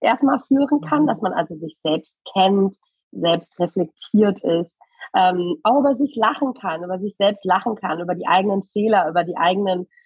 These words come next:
Speaker 1: ja, über die eigenen Defizite so, ne? Also mein, wir sind alle Menschen und, ähm, auch wenn man eine Führungskraft ist oder Menschen anführt sozusagen, also bei mir ist das ja jetzt momentan eher so, dass ich die Community führe,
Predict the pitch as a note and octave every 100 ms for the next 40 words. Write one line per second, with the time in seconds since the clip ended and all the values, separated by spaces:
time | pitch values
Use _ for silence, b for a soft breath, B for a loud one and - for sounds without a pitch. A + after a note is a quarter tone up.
0 | b - A#3+ C4 B3 G3 A#3+ E4 G3+ E3+
1 | F3 - D#3 - E3+ - D#3 D#3+ D#3 F3+
2 | C4 - F#3 G#3+ G#3+ G3+ A3 G#3+ G#3+ A#3
3 | G#3+ A3+ G#3 A#3 A#3 B3+ A#3 - G#3+ G#3
4 | A3+ G#3+ G3+ B B - A3 G#3+ A#3 A#3
5 | A3+ - A#3+ C4 B3+ - A3 G#3+ A#3 -
6 | G3 G3+ G3+ A3+ - A3 - G#3+ A#3+ -
7 | - B3 B3 A#3+ G#3+ G#3 G#3 A3 G3+ F3+
8 | F#3 F#3 F3 F#3+ G#3 G#3 - F#3+ F3+ F3+
9 | F3 F3 F3 E3+ F3 E3+ E3 E3 D#3+ D#3
10 | D#3+ - - E3 A3+ C4 F#3+ G3 - G#3+
11 | G#3 G3